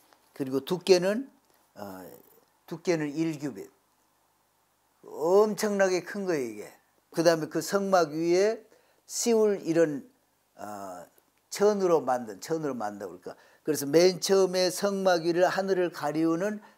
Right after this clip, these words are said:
그것이 이름이 성막이에요. 태버네클. 그래서 두 번째 커버는 이름이 텐트, 천막 이렇게 돼 있고, 그 위에 한 겹을 또 덮는데, 그것은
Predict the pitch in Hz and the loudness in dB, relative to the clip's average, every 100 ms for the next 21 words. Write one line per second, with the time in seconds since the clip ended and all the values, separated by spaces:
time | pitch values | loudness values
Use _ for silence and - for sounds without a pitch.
0 | _ - 180 190 185 165 _ _ _ _ | _ 2 6 6 4 0 _ _ _ _
1 | _ 151 147 170 170 170 _ _ _ - | _ -6 -2 0 0 -2 _ _ _ -10
2 | 160 180 190 208 - 214 196 151 139 120 | -2 0 0 0 -2 -2 2 0 0 -6
3 | 92 - _ - 180 156 117 - - _ | -8 -16 _ -2 -2 -2 -6 -12 -20 _
4 | _ _ _ _ - 147 - 202 196 190 | _ _ _ _ -2 -2 2 6 6 6
5 | 170 180 - 165 160 170 247 _ _ _ | 2 0 -2 0 0 -2 -8 _ _ _
6 | _ _ - 160 165 156 - 214 208 147 | _ _ -6 -2 -2 -2 -2 -2 -2 -6
7 | 104 - _ _ _ _ _ _ _ _ | -6 -12 _ _ _ _ _ _ _ _
8 | _ _ _ - 208 202 156 113 113 107 | _ _ _ -10 -6 0 2 0 -6 -10
9 | 107 92 85 - - _ _ _ - 185 | -12 -12 -14 -20 -20 _ _ _ 4 4
10 | 196 196 185 196 175 180 156 165 165 160 | 6 2 2 -2 -2 -2 -2 -6 -2 -2
11 | 156 147 151 131 120 135 160 | -2 -4 -6 -6 -6 -8 -8